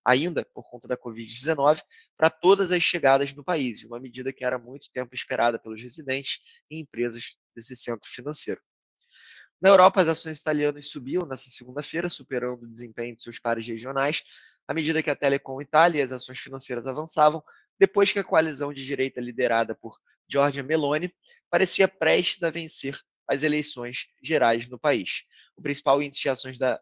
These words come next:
da Alemanha, por outro lado, o G dax, recuava zero ponto um por cento no início desta manhã, depois que uma pesquisa mostrou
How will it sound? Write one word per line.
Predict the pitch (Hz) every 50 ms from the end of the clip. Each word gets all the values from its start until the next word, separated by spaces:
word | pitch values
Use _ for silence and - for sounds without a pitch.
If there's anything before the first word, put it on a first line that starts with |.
| _ _ -
da | 113 117
Alemanha, | 127 131 123 131 147 170 165 123
por | - 120 123
outro | 117 - - 120
lado, | 117 123 151 156 131 110 104
o | 107
G | 113 123 117
dax, | 110 120 131 151 - - - - - _ - - - _ _ -
recuava | 185 - - - 165 151 160 160 156 151
zero | 139 147 156 151 165 -
ponto | - 151 147 - 151 143
um | 139 143
por | 175 165
cento | - - 156 147 135 - - - _ _ _ _ _ _ _ _
no | 131 143
início | 143 135 131 135 131 - - 127 - _ _ _ _ _ -
desta | 123 120 - - 143
manhã, | 160 160 143 135 147 - _ _ - _ _ -
depois | 185 180 - 190 190 -
que | - 185
uma | 175 175
pesquisa | 165 180 170 - - 165 165 165
mostrou | 160 160 151 - - 139 135 135